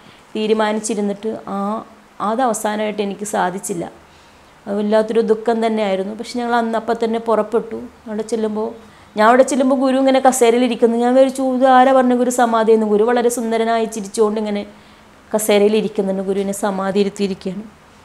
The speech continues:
ഞാൻ മോനെ കൊണ്ടുവന്ന് കാൽക്കൽ കിടത്തി. അപ്പോൾ ഇപ്പോഴത്തെ ഗുരു മുനി നാരായണ പ്രസാദ്, അപ്പോഴേക്കും എനിക്ക് നിയന്ത്രണം വിട്ടുപോയി. ഞാൻ സങ്കടം കൊണ്ട് കരയാൻ പോയി. മോനും തണുത്ത് വിറച്ചിട്ട് അവൻ ഊട്ടിയിലേക്ക് ആദ്യം വരികയില്ല, അവനും തണുക്കൊണ്ട് കരയാണ്. ഗുരു പറഞ്ഞു, "മോനെ എടുക്കൂ, സുഗതയെ കരയാൻ പാടില്ല,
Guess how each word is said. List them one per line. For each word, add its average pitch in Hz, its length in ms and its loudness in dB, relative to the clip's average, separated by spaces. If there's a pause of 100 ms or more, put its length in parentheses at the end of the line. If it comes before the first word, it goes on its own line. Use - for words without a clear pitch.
(360)
ഞാൻ 196 120 -2
മോനെ 202 260 0
കൊണ്ടുവന്ന് 208 460 -2
കാൽക്കൽ 196 340 0
കിടത്തി. 196 400 -6 (420)
അപ്പോൾ 101 280 -6
ഇപ്പോഴത്തെ - 880 -2
ഗുരു 202 360 0
മുനി 196 200 -2
നാരായണ 190 380 2
പ്രസാദ്, 196 540 -4 (380)
അപ്പോഴേക്കും 226 320 2
എനിക്ക് 247 320 2
നിയന്ത്രണം 233 380 2
വിട്ടുപോയി. 226 280 4
ഞാൻ 214 240 0
സങ്കടം 208 400 -2
കൊണ്ട് 214 280 -4
കരയാൻ 208 260 0
പോയി. 196 100 0
മോനും 214 600 0
തണുത്ത് 196 280 -2
വിറച്ചിട്ട് 208 480 -2
അവൻ 190 280 -4 (440)
ഊട്ടിയിലേക്ക് 202 460 0
ആദ്യം 196 280 2
വരികയില്ല, 196 300 0
അവനും 190 280 -2
തണുക്കൊണ്ട് 190 480 -4 (100)
കരയാണ്. 185 480 -4 (560)
ഗുരു 190 220 -4
പറഞ്ഞു, 196 240 2
"മോനെ 196 320 0
എടുക്കൂ, 190 320 -4
സുഗതയെ 202 360 -2
കരയാൻ 196 540 2
പാടില്ല, 175 320 -4